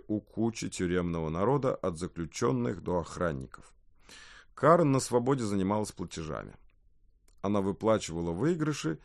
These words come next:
и собирала деньги за проигрыши. Парни ставили или что-то у меня покупали внутри тюрьмы, а их жёны и приятели платили за это снаружи.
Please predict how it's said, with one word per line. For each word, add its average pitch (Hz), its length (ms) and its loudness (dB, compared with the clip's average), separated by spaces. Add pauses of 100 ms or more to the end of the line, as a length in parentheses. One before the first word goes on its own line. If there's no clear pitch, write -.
(160)
и 147 80 -4
собирала 151 480 4
деньги 101 320 0
за 73 160 -4
проигрыши. 58 600 -12 (800)
Парни 113 360 4
ставили 104 840 0
или 107 240 -4
что-то 90 460 -4
у 85 40 0
меня 87 440 -2 (180)
покупали 101 520 0
внутри 87 380 -2
тюрьмы, 123 440 -2 (280)
а 127 160 4
их 139 240 4
жёны 113 480 4
и - 20 0
приятели 147 680 -2 (160)
платили 113 460 -2
за 95 180 0
это 101 160 -2
снаружи. 69 560 -8